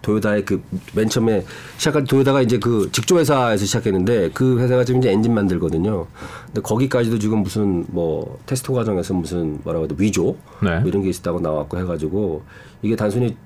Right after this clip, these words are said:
Speaker 1: 자회사 문제가, 처음엔 자회사 쪽에서 시작이 됐지만은 자회사 문제뿐만 아니라 원래 이, 이 도요타 그룹의 본체까지도 문제가 있다는 얘기가 나오면서 사실은 뭐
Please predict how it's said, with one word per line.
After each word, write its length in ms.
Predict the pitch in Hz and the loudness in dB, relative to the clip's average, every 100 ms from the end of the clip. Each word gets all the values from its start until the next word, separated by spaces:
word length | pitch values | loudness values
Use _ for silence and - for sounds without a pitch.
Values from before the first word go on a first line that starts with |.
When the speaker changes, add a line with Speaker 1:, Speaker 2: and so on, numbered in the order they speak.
| - | -16
Speaker 1:
자회사 320 | - 92 107 123 | -6 -2 0 2
문제가, 480 | 117 107 104 104 - | 2 2 0 0 0
처음엔 260 | 147 160 | 0 2
자회사 400 | 143 104 110 110 | 2 0 0 0
쪽에서 300 | 101 107 104 | 0 0 0
시작이 240 | 98 120 113 | 0 -2 0
됐지만은 640 | 92 - 90 87 104 95 - - - - | -2 -2 0 2 0 -2 -6 -18 -20 -8
자회사 320 | 95 98 107 | -2 0 0
문제뿐만 520 | 104 98 98 104 95 | 0 0 0 0 0
아니라 440 | 87 90 98 90 76 | 0 0 0 0 -2
원래 360 | - 92 101 101 | 0 2 2 2
이, 460 | 85 90 82 76 73 - | 0 0 0 -2 -6 -10
이 80 | 73 | -4
도요타 280 | 101 101 107 | 0 0 0
그룹의 280 | - 101 98 | 0 -2 -2
본체까지도 840 | - 123 123 135 123 107 98 101 | 0 0 2 0 0 -2 0 0
문제가 400 | 85 92 95 95 | 0 0 0 -2
있다는 420 | 85 - 92 90 82 80 - - - - | -4 -4 -2 0 -2 -6 -14 -20 -12 -4
얘기가 300 | 87 92 92 | -2 0 0
나오면서 720 | 76 78 80 80 107 87 78 - - - - - - | 0 0 -2 -2 -2 -2 -6 -14 -18 -18 -20 -20 -8
사실은 320 | 135 127 135 120 | -4 0 2 2
뭐 500 | 107 98 85 78 | 2 2 0 -2